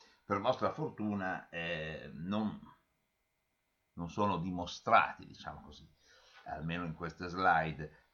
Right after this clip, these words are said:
però consiglio a tutti di andare a sbirciare su Wikipedia o su qualche manuale elementare la dimostrazione di questi teoremi, perché è molto semplice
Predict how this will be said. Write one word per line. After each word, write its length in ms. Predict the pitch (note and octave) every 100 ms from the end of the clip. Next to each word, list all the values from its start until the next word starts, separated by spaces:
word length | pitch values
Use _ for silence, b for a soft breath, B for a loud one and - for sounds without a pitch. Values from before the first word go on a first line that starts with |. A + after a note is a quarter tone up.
| -
però 260 | D3 C3
consiglio 500 | B2+ A2 A2 A#2 G#2
a 40 | G2
tutti 460 | A2 G2+ - E2
di 320 | D2+ F2 E2+ -
andare 400 | E2 E2 F#2+ F2
a 60 |
sbirciare 840 | D#2+ E2 E2 D#2 - E2+ F#2 E2+ D#2+
su 140 | E2
Wikipedia 720 | D#2 - - D2+ E2 F2+ D#2
o 40 | D2
su 180 | D#2+ -
qualche 640 | F2 E2 E2+ D#2 - - -
manuale 440 | F#2+ F#2+ G2 F#2+
elementare 680 | F2 F#2+ F2+ F2+ A2+ G#2+ F#2
la 140 | F#2+
dimostrazione 920 | F#2+ A2+ A#2+ A#2 - A2+ A2+ C#3+ C3
di 120 | G2 E2+
questi 360 | G#2 F#2 G2+
teoremi, 480 | D3+ C3+ F2+ G2 G2
perché 240 | G2 -
è 40 | A#2
molto 360 | C#3+ G#2+ G#2
semplice 840 | F#2 F#2+ E2+ D#2 D#2+ D2 E2+ D#2